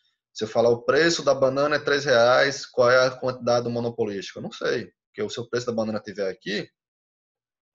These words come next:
eu não sei, pelo preço, qual é a quantidade fornecida da empresa. O que eu sei é o seguinte: que o, que o,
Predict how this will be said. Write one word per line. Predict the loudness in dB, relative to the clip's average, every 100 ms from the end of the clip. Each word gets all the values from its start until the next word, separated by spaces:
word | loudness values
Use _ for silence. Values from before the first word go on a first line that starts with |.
| _ -16
eu | -14
não | -8
sei, | -4 -4 -6 _ _
pelo | -10 -8
preço, | -8 -6 -6 -6 -4
qual | -2
é | -2
a |
quantidade | -4 -2 -2 -2
fornecida | -10 -16 -14 -16
da | -18
empresa. | -18 -20 -20 _ _ -20 _
O | -10
que | -6
eu |
sei | -4 -4
é |
o |
seguinte: | -4 -6 -8 -8 -14 _ _ _ _ _ _ _ _ _ _ _ _ _ _
que | -8 -4
o, | -4 -6
que | -4
o, | -2 0 -2 -6 _